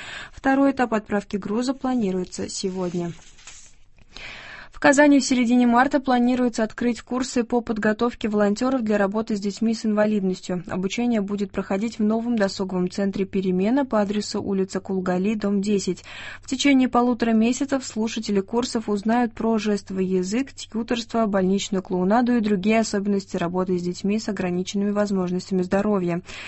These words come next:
Необходимость обучающих курсов для волонтёров обусловлена тем, что в художественных, образовательных, культурных и спортивных учреждениях не хватает специалистов,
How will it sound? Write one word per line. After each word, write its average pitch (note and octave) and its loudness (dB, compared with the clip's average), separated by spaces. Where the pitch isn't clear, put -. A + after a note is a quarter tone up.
Необходимость B3+ 2
обучающих A3 0
курсов A3+ -2
для G3 0
волонтёров G3+ 0
обусловлена G#3 0
тем, A#3+ -2
что A3 -2
в G#3+ -4
художественных, A#3+ -2
образовательных, G3 0
культурных G#3+ 0
и - -4
спортивных G#3 -2
учреждениях A#3+ 2
не B3 2
хватает A#3 2
специалистов, A3+ -4